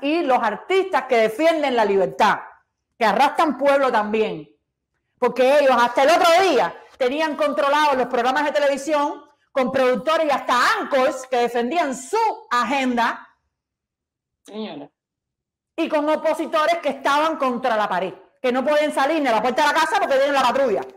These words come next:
Speaker 1: que no pueden decir ni esta, no pueden hablar con un vecino, no pueden decirle nada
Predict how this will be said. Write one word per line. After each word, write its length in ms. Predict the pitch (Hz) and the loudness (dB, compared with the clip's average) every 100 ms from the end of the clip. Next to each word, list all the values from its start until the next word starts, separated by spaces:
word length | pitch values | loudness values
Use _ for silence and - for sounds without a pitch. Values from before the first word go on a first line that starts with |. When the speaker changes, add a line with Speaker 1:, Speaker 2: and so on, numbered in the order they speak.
| _ _ _ _ _ _ | _ _ _ _ _ _
Speaker 1:
que 120 | 285 277 | -2 0
no 140 | 294 | 0
pueden 240 | 330 330 | 0 0
decir 360 | 311 302 370 330 | 0 -2 -2 -2
ni 260 | 277 262 269 | -2 -2 -2
esta, 280 | 294 349 269 | -2 -2 0
no 160 | 294 | 0
pueden 260 | 330 381 359 | 2 2 2
hablar 180 | 349 370 | 0 0
con 200 | 359 381 | 0 0
un 80 | |
vecino, 560 | 359 359 381 440 427 240 | 0 0 -2 0 0 0
no 160 | 285 330 | -2 0
pueden 160 | 349 | 0
decirle 340 | 339 359 370 349 | 0 0 0 2
nada 540 | 359 453 440 277 - | 2 2 2 -2 -6